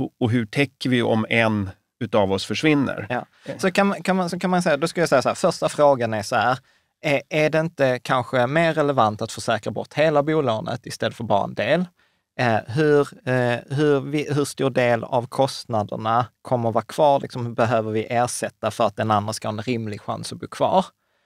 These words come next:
Speaker 2: Och kan man också säga, för någonting som jag tänkte på ett tag var så här, hur många, alltså så här, ja, men efter skatt så drar jag in kanske, säg, för enkelhetens skull, tjugofemtusen.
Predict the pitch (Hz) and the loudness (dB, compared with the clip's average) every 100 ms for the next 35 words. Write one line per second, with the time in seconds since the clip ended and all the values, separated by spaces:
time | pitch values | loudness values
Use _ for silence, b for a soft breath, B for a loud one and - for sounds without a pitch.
0 | _ _ _ 139 131 - - 160 156 156 | _ _ _ 0 0 -2 -2 0 2 0
1 | 151 165 147 147 147 135 156 151 160 120 | 0 -2 0 0 0 0 -4 -2 0 0
2 | - 160 139 117 117 - - - - 135 | 0 -4 -6 -4 -4 -2 -8 -6 -2 -2
3 | 131 127 117 127 113 - _ _ _ 151 | -2 0 2 2 0 -2 _ _ _ 0
4 | 151 143 147 147 120 113 113 - 120 123 | 0 4 2 2 2 2 0 -2 -4 2
5 | 107 113 143 143 135 151 - 135 - 117 | 2 4 0 0 -2 -6 -4 -6 0 -2
6 | 107 - 110 113 107 104 104 104 - - | 0 -6 0 2 2 0 -6 -8 -10 -8
7 | - 113 113 - - 120 95 - - 113 | -6 -6 -8 -14 -4 -4 -4 -10 -12 -12
8 | 113 - 117 - - 120 98 - - - | -12 -10 -4 -4 -2 -4 -2 -6 -6 -10
9 | 190 | -8